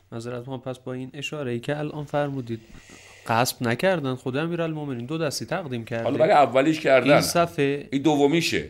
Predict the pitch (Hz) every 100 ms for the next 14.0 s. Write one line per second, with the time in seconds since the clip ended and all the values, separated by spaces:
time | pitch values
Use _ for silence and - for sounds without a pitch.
0 | - 143 147 156 147 147 139 143 139 139
1 | 123 123 127 - 135 131 123 131 123 113
2 | 117 139 156 160 - 143 175 165 151 151
3 | 147 - 143 139 131 127 127 139 135 135
4 | 131 110 107 107 104 _ _ _ _ _
5 | _ _ - 117 120 - 127 139 160 151
6 | 156 156 160 160 165 156 127 123 123 117
7 | 123 123 175 135 107 95 80 82 85 -
8 | 101 92 82 107 123 147 135 127 120 135
9 | 170 165 156 165 165 151 170 160 - 165
10 | 156 151 143 147 - 147 135 127 160 156
11 | 135 185 175 - 113 175 165 185 196 165
12 | 156 185 185 175 185 175 180 165 170 175
13 | 180 156 117 151 147 - 127 117 113 -